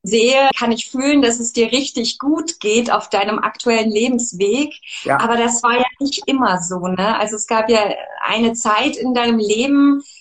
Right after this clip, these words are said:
Speaker 1: in der alles auf den Kopf gestellt wurde. Magst du uns da mal ein bisschen mitnehmen?
Speaker 2: Genau, also ich habe, äh, nachdem ich ja lange Krankenpfleger bei der Bundeswehr war, bis zweitausendvier, bin ich dann irgendwann ins Studium gegangen. Das war auch noch ganz in Ordnung. Also ich habe Krankenhausmanagement studiert.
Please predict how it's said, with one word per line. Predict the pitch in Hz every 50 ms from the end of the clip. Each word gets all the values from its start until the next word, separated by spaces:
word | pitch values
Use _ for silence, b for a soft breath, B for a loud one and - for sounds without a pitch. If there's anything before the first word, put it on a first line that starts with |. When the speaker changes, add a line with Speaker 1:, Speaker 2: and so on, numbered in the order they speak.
| B B
Speaker 1:
in | 240 247
der | 240 233 - - - -
alles | 247 302 320 - -
auf | - 247 247
den | 254 233
Kopf | 240 - 330 330 -
gestellt | - 247 240 - - 220 208 208 196 202
wurde. | 226 233 240 240
Magst | 233 233 233 220 233 277 - - -
du | 294
uns | 262 254 - -
da | 240 233
mal | 247 262 262
ein | 254 240
bisschen | 240 233 - - 240 240
mitnehmen? | 277 262 - 220 202 196 190 190 190 196 - 208 _ _ _ _ B B B B B B B B B B -
Speaker 2:
Genau, | - 214 202 190 175 160 151 143
also | 131 143 156 156 170
ich | 170 - -
habe, | 175 165 170 160 170 165 151
äh, | 151 160 156 151 156
nachdem | 156 156 156 156 - 165 170 170
ich | 165 160 -
ja | 151 143 143 135 135 135 _ -
lange | 147 131 147 165 175 170 160
Krankenpfleger | - - 156 160 165 - - - 165 151 156
bei | 151 147
der | 143
Bundeswehr | 139 139 165 202 214 - - 180 170 165
war, | 170 170 170 170
bis | 165 160 _
zweitausendvier, | - 151 151 151 135 135 131 - _ 151 160 196 208
bin | - - 165
ich | 165 156 -
dann | - 147 139 131
irgendwann | 131 147 151 156 151 151 135 139
ins | 139 135 -
Studium | - - 190 202 208 220 202 185
gegangen. | 185 180 196 185 185 185
Das | 170 156 -
war | - 131
auch | 123 120 156
noch | 156 160 160
ganz | 170 170 170 -
in | 175 156
Ordnung. | 139 151 165 175 - 190 175 175 165
Also | 147 147 135 139
ich | 131
habe | 127 127 _
Krankenhausmanagement | - - 123 - 320 339 - - - - - 156 156 165 165 165 - 170 165 165
studiert. | - - 151 156 170 175 190 -